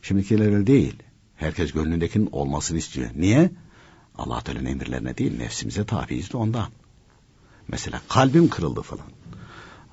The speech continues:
Ya Allah Teala rahmet eylesin, biz Enver abileri görmeseydik, Hüseyin Hilmi Efendi'yi tanımasaydık, kitaplarını okumasaydık,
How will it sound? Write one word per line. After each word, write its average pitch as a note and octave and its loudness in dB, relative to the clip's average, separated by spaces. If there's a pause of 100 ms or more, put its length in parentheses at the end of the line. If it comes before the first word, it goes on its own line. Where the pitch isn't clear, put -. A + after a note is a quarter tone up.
(300)
Ya A#2 0
Allah G2+ 0
Teala F2+ -2
rahmet E2 -2
eylesin, C2+ -4
biz - -10
Enver E2+ -2
abileri C#2 -4
görmeseydik, C2+ -6
Hüseyin - -8
Hilmi D2+ -4
Efendi'yi C#2+ -6
tanımasaydık, D2+ -6
kitaplarını D2+ -6
okumasaydık, D2 -6